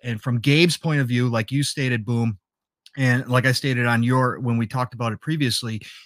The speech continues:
is that Gabe definitely wants to hand his baby off to somebody he trusts. Gabe and Microsoft had a rocky relationship. Uh, obviously, a lot of the younger folks may not realize that Gabe, uh, did work for Microsoft at one point.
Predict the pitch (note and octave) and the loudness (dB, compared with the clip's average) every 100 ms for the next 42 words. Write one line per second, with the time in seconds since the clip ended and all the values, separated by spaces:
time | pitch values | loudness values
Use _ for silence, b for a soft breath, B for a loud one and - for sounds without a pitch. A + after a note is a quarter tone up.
0 | B C#3+ B2 C3 A#2 D3 D#3+ C3 D3 D3+ | B 0 4 4 4 4 4 4 2 2
1 | E3 C#3+ A#2+ B2+ C3 - C#3 A2 C3 C3+ | 0 0 2 0 -2 -4 -6 -4 -4 -2
2 | B2+ A#2+ G2+ A#2+ A#2+ A#2 A#2+ A#2+ - - | 0 -2 -2 -2 -2 -2 -2 -4 -4 -6
3 | A#2+ A2 A2 - G#2 - - A#2+ G2 - | -6 -6 -8 -10 -16 -16 -10 -8 -8 -10
4 | - B B _ C3+ D3 D#3 C#3+ C#3 C#3+ | -12 B B _ 2 4 6 6 4 2
5 | C#3+ D3 C3 - - B2 B2+ B2 A#2 A2+ | 0 2 0 -2 -4 2 2 0 -4 -6
6 | G#2 A2+ B2+ - C#3 C#3 C3 _ B2 B2 | -2 2 2 2 -2 -2 -4 _ -2 2
7 | D3 C#3+ F3 D#3+ A2 A2+ - B2 C#3 C3 | 2 0 -2 -2 -2 -2 0 0 0 -2
8 | C#3+ A#2+ A#2+ C3 A#2+ A#2 C3 C3+ C3 C3+ | -2 0 2 2 2 0 2 0 -2 -6
9 | C3 - A#2+ A#2 G#2+ C3+ C3+ B2+ A2 G#2 | -8 -6 -2 -2 0 -2 2 0 0 -6
10 | F#2+ A#2+ A#2+ A2 B B B G#2+ G#2+ A2 | -4 -2 -2 -4 B B B -18 -16 -16
11 | B2 C3+ C#3 A2 C#3 D#3 E3+ D3+ D#3 D#3+ | -2 2 4 4 4 4 2 4 4 2
12 | F3 D#3+ E3 A#2+ D#3 D3+ F3+ G3 | 2 2 0 0 0 0 -2 -4